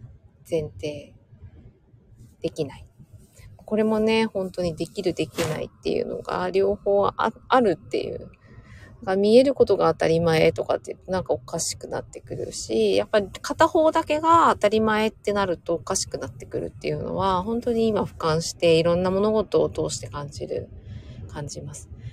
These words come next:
なので両方あっていいし、そこに感情的にこう揺さぶられない自分でいるっていうこと、そこが今本当にテーマで、で、かつそれを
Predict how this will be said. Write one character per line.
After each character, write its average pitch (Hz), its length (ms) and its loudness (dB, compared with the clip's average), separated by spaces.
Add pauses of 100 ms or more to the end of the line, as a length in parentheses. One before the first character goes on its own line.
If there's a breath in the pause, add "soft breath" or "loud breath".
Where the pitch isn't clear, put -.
(260 loud breath)
な 208 60 -10
の 185 140 -4
で 180 160 2
両 185 200 2
方 220 240 0
あ 311 40 6
っ - 60 0
て - 160 0
い 151 220 0 (120)
い - 40 -20
し、 202 320 -2
そ - 140 -4
こ 233 120 2
に 233 100 6
感 247 340 4
情 254 640 6
的 247 300 2
に 240 140 4
こ 214 200 4
う 196 60 6
揺 175 80 2
さ 240 140 0
ぶ 233 140 6
ら 240 160 6
れ 233 180 4
な 240 140 6
い 202 40 6
自 160 200 0
分 180 200 0
で 180 100 4
い 165 100 4
る 170 100 2
っ 170 40 0
て - 220 -10
い 165 140 -2
う - 60 -8
こ - 140 -10
と、 - 400 -10 (480 loud breath)
そ - 160 -12
こ 240 120 0
が 240 300 2 (360)
今 147 300 -8 (120)
本 170 120 -6
当 214 120 -6
に 208 120 -2
テ 180 220 -2
ー - 20 -4
マ - 180 -10 (440)
で、 185 300 0 (1040 loud breath)
で、 277 80 -4
か 359 160 -2
つ 269 280 4
そ 269 120 2
れ 285 120 8
を 294 440 10